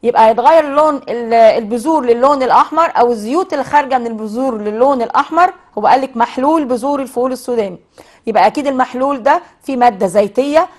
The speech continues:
هيتغير لونها للون الأحمر لأنها عبارة عن ليبيدات. ده كان سؤال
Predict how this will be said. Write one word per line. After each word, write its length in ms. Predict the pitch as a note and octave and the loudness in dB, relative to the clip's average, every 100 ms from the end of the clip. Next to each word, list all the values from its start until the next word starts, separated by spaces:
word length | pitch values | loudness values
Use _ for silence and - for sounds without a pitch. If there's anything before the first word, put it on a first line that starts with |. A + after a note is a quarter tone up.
| _ | _
هيتغير 600 | G3+ A3+ A3+ A3 D#4+ D#4 C4+ | -2 0 0 0 2 0 0
لونها 440 | C4 C#4+ C4 C4+ | -2 -2 0 0
للون 380 | A#3+ G#3+ B3+ A#3+ | 0 0 -2 -2
الأحمر 520 | - A#3+ - A#3+ B3 A#3+ _ | 0 -2 0 0 0 -2 _
لأنها 460 | F#3 G#3+ A3 B3 B3 | -2 -2 0 -2 0
عبارة 340 | G3 G3 A3 | 0 0 0
عن 240 | G3 F#3+ F#3+ | 0 -4 -6
ليبيدات. 680 | B3+ C4+ C#4 A3 F#3 - - _ _ _ _ - | -8 -6 -8 -6 -8 -8 -20 _ _ _ _ -2
ده 220 | G#3+ A#3 _ _ - | 0 0 _ _ -2
كان 180 | B3 | -2
سؤال 440 | B3+ - G#3 B3 | 0 0 4 4